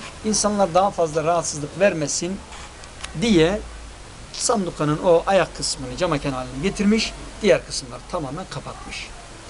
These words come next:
Tabii o tarihten sonra arkadaşlar, zaten seksenli yıllardan sonra işte her türlü insan geliyor buraya.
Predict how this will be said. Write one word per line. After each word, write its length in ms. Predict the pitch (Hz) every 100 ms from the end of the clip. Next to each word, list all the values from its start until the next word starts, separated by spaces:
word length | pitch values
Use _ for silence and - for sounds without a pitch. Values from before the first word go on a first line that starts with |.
| - - -
Tabii 140 | 277 -
o 140 | -
tarihten 480 | 277 277 247 277 247
sonra 560 | - 262 247 151 151 - -
arkadaşlar, 400 | 180 165 160 151
zaten 340 | 143 220 190 180 - - - -
seksenli 540 | - 214 - 214 202 - - - - - - - 233
yıllardan 500 | 214 180 156 147 139
sonra 440 | - 131 143 185 - - - -
işte 220 | - - 196
her 220 | 277 220
türlü 340 | - 180 185
insan 360 | 190 151 226 202
geliyor 240 | 175 139 107
buraya. 160 | -